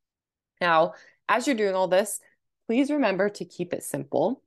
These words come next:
If you're an overachiever like me, <laughs> you could be hearing this and thinking, "Ooh, okay, so I need to overhaul my entire life and create a day full of routines to make my <laughs> life better." And I can say this because this is so me, so let me just clear that up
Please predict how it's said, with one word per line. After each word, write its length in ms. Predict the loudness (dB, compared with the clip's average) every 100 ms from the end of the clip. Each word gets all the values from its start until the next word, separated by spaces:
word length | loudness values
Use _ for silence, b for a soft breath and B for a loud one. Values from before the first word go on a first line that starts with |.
| -8
If 160 | -6
you're 160 | 0 0
an 120 | 0
overachiever 840 | 0 0 2 0 -2 -6 0 0 0
like 260 | -2 -6 -10
me, 500 | -10 -4 0 2 2 -4 -20
<laughs> 220 | -20 -8
you 140 | 0 0
could 260 | 2 0
be 140 | 4 4
hearing 300 | 4 2 2
this 180 | 0 -2
and 160 | -6
thinking, 380 | -6 -6 -6 -4
"Ooh, 140 | 2 2
okay, 360 | 2 0 -4 -4 _ _ _
so 600 | 2 6 6 6 4 0
I 100 | -6
need 160 | -4 -4
to 140 | -6 2
overhaul 400 | 4 6 4 2
my 140 | 2 0
entire 360 | -4 -2 0
life 300 | 4 2 0
and 160 | -6 -12
create 440 | -6 -2 0 0 -2
a 320 | -2 0 -2 -6 -2
day 180 | 2 2
full 180 | 2
of 80 | 0
routines 560 | 0 -4 -6 -6 -8 -12
to 280 | -6 -4 -2
make 200 | 0 2
my 120 | 4
<laughs> 100 | 4
life 220 | 2 0
better." 420 | -2 -2 -4 -8 _ B B B -12
And 100 | -6 0
I 120 | 0
can 200 | 4 2
say 220 | 2 -2
this 200 | -2 -4
because 300 | -4 -2 -2
this 200 | -4 -2
is 220 | -2 -2
so 220 | 0 0
me, 240 | 0 -2 -6
so 220 | -4 -6
let 220 | 0 -2
me 380 | -2 -6 -6 -8
just 380 | -8 -8 -10 -20
clear 260 | -6 -4 -2
that 140 | -2
up 300 | -4 -8 -14